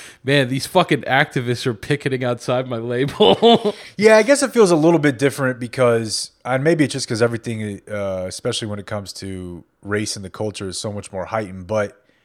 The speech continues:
Speaker 2: so there's something really heavy about having been seen as, "Boy, this guy gets it, and he's gonna be the one to guide us through this with it, with his art."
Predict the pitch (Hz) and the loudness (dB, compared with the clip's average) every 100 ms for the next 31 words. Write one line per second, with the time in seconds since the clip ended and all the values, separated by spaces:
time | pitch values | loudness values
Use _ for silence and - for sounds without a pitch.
0 | _ _ _ _ _ - 180 165 277 - | _ _ _ _ _ 2 2 4 4 4
1 | - 147 170 156 120 131 113 104 98 107 | 2 4 6 6 4 2 2 -2 -6 0
2 | 113 113 120 131 127 117 110 - 147 156 | 2 2 2 0 -2 -6 -4 -4 -4 -6
3 | 123 113 104 90 120 107 113 127 - 107 | -4 -4 -6 -4 0 0 0 -4 -4 -2
4 | 104 92 90 113 - 98 90 - _ _ | -2 -6 -4 -4 -2 -6 -8 -12 _ _
5 | _ _ _ _ 101 90 120 131 120 113 | _ _ _ _ -10 -10 -8 -6 -4 -4
6 | 117 107 104 110 107 98 87 107 110 98 | -4 -6 -2 -2 -2 -6 2 4 4 0
7 | - 117 104 95 107 95 95 92 _ 110 | -4 -6 -6 -8 -10 -8 -8 -10 _ -10
8 | 101 92 104 110 92 90 | -8 -2 2 2 2 -4